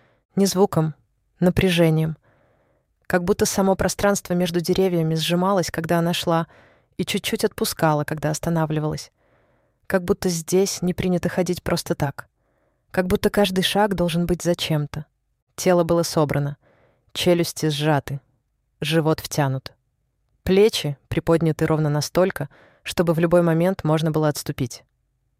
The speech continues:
Дыхание плоское, мелкое, контролируемое. Она шла, потому что стоять было невозможно. Стоять — это когда начинаешь чувствовать.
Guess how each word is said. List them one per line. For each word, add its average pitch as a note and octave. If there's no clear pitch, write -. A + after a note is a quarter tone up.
Дыхание C#3+
плоское, C#3
мелкое, C#3+
контролируемое. C#3+
Она F#3+
шла, A#3
потому F3+
что -
стоять F#3
было F#3
невозможно. F3
Стоять — F3
это F#3
когда F3
начинаешь F3
чувствовать. -